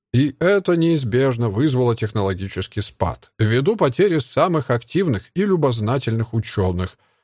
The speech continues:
тем самым снизив общее энергопотребление. Но это другая, не менее объемная тема. И вот опять наступает неизбежное.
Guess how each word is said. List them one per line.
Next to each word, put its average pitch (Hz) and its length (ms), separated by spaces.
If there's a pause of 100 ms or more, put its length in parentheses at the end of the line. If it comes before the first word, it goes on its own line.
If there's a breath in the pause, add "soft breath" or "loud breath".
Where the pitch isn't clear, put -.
(240)
тем 151 220
самым 156 380
снизив 135 520
общее 131 460
энергопотребление. 120 1120 (560)
Но 214 120
это 165 160
другая, 117 600
не 107 140
менее 101 360
объемная 104 520
тема. - 480 (520)
И 95 80
вот 175 220
опять 185 420
наступает 143 600
неизбежное. 107 800